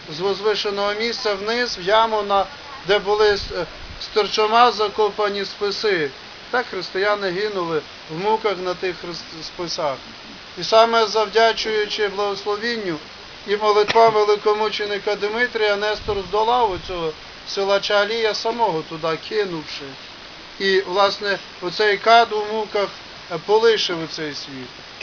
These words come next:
з тим, щоб не відродитися вже у, е, світі іншому.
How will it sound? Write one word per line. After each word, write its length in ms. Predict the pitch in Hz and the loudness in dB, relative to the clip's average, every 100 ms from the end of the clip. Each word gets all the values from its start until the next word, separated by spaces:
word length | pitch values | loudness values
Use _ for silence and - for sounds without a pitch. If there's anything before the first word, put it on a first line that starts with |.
| 123 | -14
з 40 | - | -8
тим, 200 | 233 226 | -6 -4
щоб 340 | 214 185 185 | -6 -4 -4
не 80 | 185 | -4
відродитися 760 | 180 180 185 190 185 185 190 | -4 -4 -2 -2 -2 -6 -4
вже 320 | 185 170 180 165 - - - - | -4 -2 -2 -4 -8 -18 -18 -4
у, 260 | 185 185 175 - - - 185 | 2 4 4 0 -16 -16 -6
е, 100 | 160 | -6
світі 520 | 156 202 214 - 220 247 | -4 -2 0 0 -2 0
іншому. 680 | 240 220 170 165 143 139 | 0 0 -2 -6 -8 -10